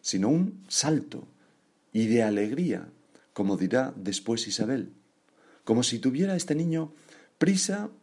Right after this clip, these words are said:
por empezar a ser el precursor. El bebé de Isabel se convirtió en el primer pregonero del Mesías recién concebido. Thomas Merton, aquel trapense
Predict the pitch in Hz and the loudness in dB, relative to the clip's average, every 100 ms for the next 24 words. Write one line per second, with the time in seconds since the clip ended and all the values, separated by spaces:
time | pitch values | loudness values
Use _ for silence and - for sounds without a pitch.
0 | _ 120 117 98 110 165 139 - 170 - | _ 2 2 0 0 0 0 0 0 -2
1 | - 110 107 110 101 - 113 - 107 - | 0 0 2 0 0 -2 -4 -4 -4 -6
2 | - _ _ _ _ _ _ _ _ _ | -18 _ _ _ _ _ _ _ _ _
3 | _ _ 107 113 123 160 156 - 139 175 | _ _ 2 4 2 2 0 -2 -2 -4
4 | 127 - - - - 107 107 104 92 131 | -6 -14 -20 -14 -6 -2 0 -2 2 0
5 | - 98 101 95 98 110 127 117 - 104 | 2 -4 -4 -4 -2 0 0 -2 -4 -4
6 | 95 101 127 143 110 92 85 80 131 135 | -2 -2 -4 -4 -6 -4 -2 -2 -2 -4
7 | 135 - - 90 87 101 98 - 90 - | -6 -12 -10 -6 -6 -4 -6 -6 -8 -6
8 | 76 80 69 - _ _ - - _ _ | -8 -8 -10 -18 _ _ -20 -20 _ _
9 | _ 107 110 107 120 - 143 147 - - | _ 0 2 0 -2 -2 -4 -4 -8 -4
10 | 95 92 92 90 92 92 98 92 | -4 -2 -4 -4 -4 -2 -4 -4